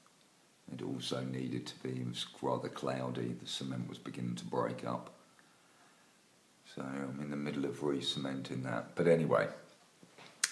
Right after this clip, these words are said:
let's get back to what we're supposed to be doing, which is the roof prisms. I'll set these big girls on the floor 'cause they are some weight.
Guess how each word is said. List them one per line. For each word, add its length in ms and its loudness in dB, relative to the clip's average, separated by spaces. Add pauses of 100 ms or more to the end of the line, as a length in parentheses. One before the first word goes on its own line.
(160)
let's 160 0
get 180 0
back 220 4
to 100 -4
what 180 4
we're 60 0
supposed 380 2
to 80 -6
be 80 0
doing, 340 0 (1600)
which 240 4
is 140 6
the 100 12
roof 320 10
prisms. 640 6 (2500)
I'll 80 -2
set 380 2
these 180 8
big 320 8
girls 380 8
on 160 4
the 60 4
floor 520 4
'cause 200 -2
they 120 0
are 140 2
some 520 8
weight. 240 0